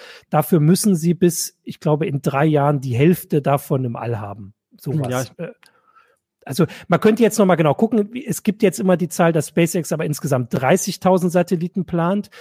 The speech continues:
Speaker 1: Ähm,
Speaker 2: Mhm.
Speaker 1: ich bin nicht sicher, ob sie dafür jetzt die Genehmigung schon haben oder ob das gerade im Prozess der Prüfung ist, aber nur so grob. Und was ich eben, äh, das wollte ich hier dann, äh, auch da einführen, weil ich habe da gerade noch mal nachgeguckt. Also es ist so, dass die,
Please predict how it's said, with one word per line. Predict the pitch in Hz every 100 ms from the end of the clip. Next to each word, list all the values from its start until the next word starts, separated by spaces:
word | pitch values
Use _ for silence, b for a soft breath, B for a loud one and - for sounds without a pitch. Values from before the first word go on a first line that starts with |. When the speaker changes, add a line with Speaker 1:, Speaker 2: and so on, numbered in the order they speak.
| B B -
Speaker 1:
Ähm, | 160 -
Speaker 2:
Mhm. | -
Speaker 1:
ich | - - _ _ _
bin | - 180
nicht | 185 175
sicher, | - 185 196
ob | 170 -
sie | 156
dafür | 160 160 - 156
jetzt | 156 -
die | -
Genehmigung | 131 143 160 196 185 185 165
schon | - 151 139 117
haben | 143 196 208 190
oder | 165 147 147 156
ob | 147 -
das | 139 -
gerade | - 143 143
im | 143
Prozess | - 131 - 156 -
der | 131
Prüfung | - 185 - 170
ist, | - B B B _
aber | 131 165 -
nur | 202 180
so | 170 151
grob. | - 175 196
Und | 165 151
was | 156
ich | 240 - -
eben, | 170 170 160 -
äh, | 156 151
das | 151 151 175
wollte | 160
ich | -
hier | - 156
dann, | 143 143 - _ _ _ _
äh, | 151
auch | 143 160 -
da | - 147 139
einführen, | 139 156 180 175 151
weil |
ich | 139
habe | 165 -
da | 143
gerade | 156 139
noch | 139
mal | 135
nachgeguckt. | 143 - 170 165
Also | 160 139
es | 151 -
ist | 156
so, | - 185
dass | 170 147
die, | - 143